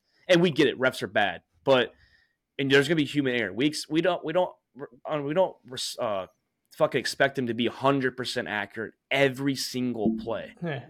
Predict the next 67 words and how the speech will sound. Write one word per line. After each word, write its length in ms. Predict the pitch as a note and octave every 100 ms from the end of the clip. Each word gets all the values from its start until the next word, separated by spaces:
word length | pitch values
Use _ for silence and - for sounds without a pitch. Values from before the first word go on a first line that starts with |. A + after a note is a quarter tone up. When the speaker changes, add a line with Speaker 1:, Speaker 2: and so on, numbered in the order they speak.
| _
Speaker 2:
just, 240 | - E3+ -
just 160 | G#3
the 60 | E3
Speaker 1:
But 80 | D#3+
you 60 | C#3+
Speaker 2:
fucking, 60 |
Speaker 1:
gotta 160 | F#3 D3+
Speaker 2:
like, 40 |
Speaker 1:
be 60 | A2+
good. 120 | C3
Speaker 2:
blatant, 520 | C3+ C3 B2+ C3 -
the, 260 | F3 D3+ - -
the 80 |
blatant 420 | C#3+ D3+ D3+ C3+ B2+
shit. 400 | D3 C3+ C3 - _ _ D#3+
I, 120 | C#3+
I 80 | D3
get, 200 | F3 E3
like, 320 | C#3 - _
there's 140 | D#3+
gonna 80 | F#3+
be 40 | E3
holding 340 | C#3+ D3+ C#3
on, 80 | C3
like, 140 | C3+
every 180 | C3+ C3+
play 260 | C3 C3 A#2+
from 260 | - C#3 C3
the 60 |
linemen. 380 | A#2 A#2 A2+ A2+ E3
It's 140 | C#3
just, 240 | C#3 - - - - F3
it's 100 | E3+
just 100 | D#3+
the 60 |
way 140 | D#3 C3+
it 60 | B2
is. 220 | G#2+ - _ _ - - -
But 120 | D3+
if 40 |
it's, 140 | E3 F3
like, 260 | D3 B2
blatant 460 | C3+ C3+ D3+ D3+ D3+
where 100 | C3+
they're 140 | C3
fucking, 240 | C#3 C#3 C3+
like, 180 | B2 -
choking 300 | D#3 C#3 C#3+
them 120 | C3+
out, 460 | C3+ D3 D3 - - - _ _ -
then 160 | C#3 C3
it 80 |
<laughs> 20 | B2+
should, 180 | - F3
it 60 | C3+
should 240 | - D3
be 100 | C3
called. 380 | B2+ B2+ A#2+ A#2 - - -
Or 140 | E3 E3+
if 80 |
it's 120 | E3+ D3
holding 340 | D#3 D#3 D3+
where 160 | D3 D3+
it 180 | D3
affects 320 | C#3 D3 C#3+ -
the 100 | C3
play. 520 | - C#3 D3 D#3